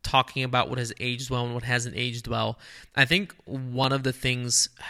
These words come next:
and I think it's mostly in this section, but he kind of talks about it throughout the book that hasn't aged well,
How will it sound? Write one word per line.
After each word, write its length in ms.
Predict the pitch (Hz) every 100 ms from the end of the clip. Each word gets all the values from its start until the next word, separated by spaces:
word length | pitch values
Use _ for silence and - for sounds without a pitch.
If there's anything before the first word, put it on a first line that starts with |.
| - -
and 140 | 143
I 60 | 139
think 180 | 226 247
it's 140 | 151
mostly 560 | 135 127 135 139 147 147
in 260 | 131 127
this 160 | 117 120
section, 540 | - 120 - 196 196
but 100 | 147
he 140 | 127 -
kind 180 | 135
of 100 | 127
talks 240 | - 127 -
about 160 | 123
it 60 | 120
throughout 240 | - 120 123
the 60 |
book 260 | 113 120 120
that 100 | 117
hasn't 520 | 113 - 120 131 139 -
aged 260 | 156 143 -
well, 320 | 165 185 202